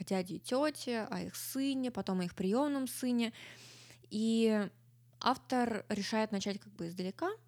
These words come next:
и вот начинает рассказывать, он как бы пишет историю своей семьи, но не полностью своей семьи, а концентрируясь на семье дяди.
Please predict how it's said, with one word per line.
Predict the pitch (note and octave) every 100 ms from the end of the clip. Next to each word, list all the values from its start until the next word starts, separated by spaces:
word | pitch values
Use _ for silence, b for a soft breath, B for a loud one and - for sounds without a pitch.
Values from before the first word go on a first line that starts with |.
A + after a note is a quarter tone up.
| _ -
и | - C#4
вот | B3+ - - _ -
начинает | - A3 A#3
рассказывать, | G#3 - A#3+ B3+ A3+
он | - G#3+
как | A3+
бы | G#3
пишет | - A#3 D#4+ - C#4 -
историю | G#3+ - A3 A#3 A#3 A3 G#3
своей | - - G3+
семьи, | - G3+ G3+ F3+ F3+
но | F3+
не | F#3+
полностью | - C4+ F4+ - D#4
своей | - C4+
семьи, | B3+ - A#3+ A3+ A#3 A3
а | - F#3+
концентрируясь | G3+ F#3 G3+ G3 A3 C4 A#3+ G3+ - -
на | F#3+ G3
семье | - G3 F#3+ F#3
дяди. | C#3+ -